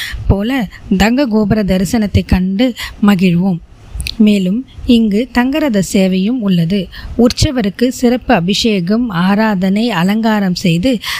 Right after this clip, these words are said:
ரதம் வலம் வருவது ரம்யமான காட்சி.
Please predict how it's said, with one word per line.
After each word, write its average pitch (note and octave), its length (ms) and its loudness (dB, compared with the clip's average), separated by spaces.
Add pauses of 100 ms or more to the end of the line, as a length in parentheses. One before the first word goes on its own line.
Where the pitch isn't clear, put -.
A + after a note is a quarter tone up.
(140)
ரதம் A3 400 2
வலம் G3+ 300 0
வருவது F#3 460 2
ரம்யமான G#3+ 760 0
காட்சி. G3 500 0